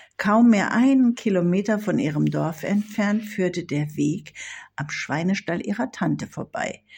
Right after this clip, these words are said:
Die Tante sah sie vorbeigehen und sagte: "Ernestina, Ernestina, du verlierst Mais,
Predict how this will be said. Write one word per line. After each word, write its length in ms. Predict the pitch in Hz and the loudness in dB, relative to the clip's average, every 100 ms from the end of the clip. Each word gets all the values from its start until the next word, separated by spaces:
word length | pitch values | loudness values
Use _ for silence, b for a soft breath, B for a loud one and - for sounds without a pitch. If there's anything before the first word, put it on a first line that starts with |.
| B B | B B
Die 140 | 175 165 | -6 -2
Tante 340 | 180 185 190 | 0 2 0
sah 240 | - 156 | -2 -4
sie 140 | 147 156 | -4 -6
vorbeigehen 720 | 156 151 151 165 165 160 156 | -6 -4 -4 -4 -4 -4 -4
und 120 | 156 | -4
sagte: 360 | 170 160 - - | -6 -4 -4 2
"Ernestina, 560 | 269 285 - 349 339 | 4 4 2 -2 0
Ernestina, 680 | 294 - 240 233 - 302 277 | 0 2 0 -2 -2 2 4
du 120 | 226 | 2
verlierst 580 | 220 226 220 226 - - | 0 0 2 0 -2 0
Mais, 480 | 262 330 330 - | 2 2 0 -2